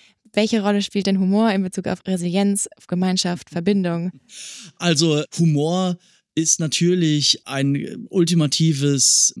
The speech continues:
Speaker 2: ein ultimativer Klebstoff im sozialen Bereich. Der hält uns zusammen, der bringt uns zusammen. Wenn wir, äh, lächeln, ist das schon seit, seit jeher einfach das Signal für das Gegenüber, so, hier droht keine Gefahr. Wir können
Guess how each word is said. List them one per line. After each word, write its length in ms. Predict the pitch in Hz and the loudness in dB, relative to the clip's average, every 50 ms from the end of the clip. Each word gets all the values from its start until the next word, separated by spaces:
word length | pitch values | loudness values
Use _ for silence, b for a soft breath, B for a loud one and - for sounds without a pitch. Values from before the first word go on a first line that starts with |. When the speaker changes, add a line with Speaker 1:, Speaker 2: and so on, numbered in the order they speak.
| 62 - - - - | -10 -10 -10 -10 -8
Speaker 2:
ein 180 | 87 117 151 | -6 -6 -2
ultimativer 400 | 151 180 - 165 156 151 143 156 | -2 0 0 2 0 2 2 0
Klebstoff 480 | 131 - 160 180 180 - - 160 - - | 0 2 0 2 2 2 0 0 -2 0
im 140 | 160 165 160 | 0 0 2
sozialen 580 | 139 151 143 - - - 147 123 151 175 175 | 2 0 -2 0 0 0 0 0 0 2 2
Bereich. 260 | 151 147 123 151 170 - | 2 0 0 -2 -2 0
Der 120 | 160 139 | 0 2
hält 180 | 143 165 180 185 | 2 2 0 2
uns 280 | 190 180 160 - - | 0 0 2 2 0
zusammen, 420 | - 143 139 143 147 170 175 165 143 | 0 0 -2 -2 -2 -2 0 0 0
der 100 | 143 131 | -2 -2
bringt 320 | 127 127 147 165 175 - | -4 -2 0 0 0 0
uns 460 | - 156 160 160 151 - - - - B B B | 0 0 2 2 2 0 -2 -4 -4 B B B
zusammen. 360 | - 135 131 139 135 139 131 | 0 2 2 2 2 2 2
Wenn 220 | 139 147 143 131 | 2 2 2 2
wir, 440 | 139 151 147 143 139 139 139 139 - | 2 2 2 2 2 2 0 0 0
äh, 140 | 139 139 135 | 0 0 2
lächeln, 480 | 131 139 151 160 - 175 156 151 147 | 2 2 2 2 2 2 2 0 0
ist 180 | 143 139 - - | 0 0 0 0
das 280 | 143 135 - - - - | 0 2 2 2 2 0
schon 480 | - - 143 139 143 143 139 135 135 | 0 -2 0 0 2 2 2 2 2
seit, 380 | 123 135 135 131 131 127 - - | 2 0 0 0 -2 -2 -4 -2
seit 320 | - 147 127 131 135 127 131 | -2 0 0 0 0 0 0
jeher 260 | 143 151 151 143 - | 0 2 2 0 0
einfach 160 | 147 147 143 | 0 -2 -2
das 140 | 143 135 - | 0 0 0
Signal 520 | 147 123 131 143 127 123 131 147 165 165 | -2 0 2 2 2 2 0 0 0 0
für 120 | - - 147 | 0 0 0
das 120 | 135 - | 0 2
Gegenüber, 760 | - 143 139 143 135 147 160 143 160 151 143 139 135 135 131 | 2 2 2 2 2 0 0 0 2 2 2 2 0 0 0
so, 340 | - 139 135 131 131 127 B B B B B B | 0 0 2 2 0 -2 B B B B B B
hier 240 | B - 151 156 151 | B 0 2 2 2
droht 380 | 135 151 139 151 160 165 - - | 0 0 0 2 0 0 0 0
keine 260 | 143 139 135 131 117 | 0 2 2 2 0
Gefahr. 560 | 120 117 - - 151 147 151 151 156 156 151 B B B B B B B | 0 -2 -2 -2 -2 0 0 0 0 0 -2 B B B B B B B
Wir 560 | 131 127 131 127 127 127 123 123 123 123 - - | 0 0 2 2 0 0 0 0 -2 -4 -4 -4
können 400 | - 131 127 135 135 131 123 | -2 0 2 2 2 2 2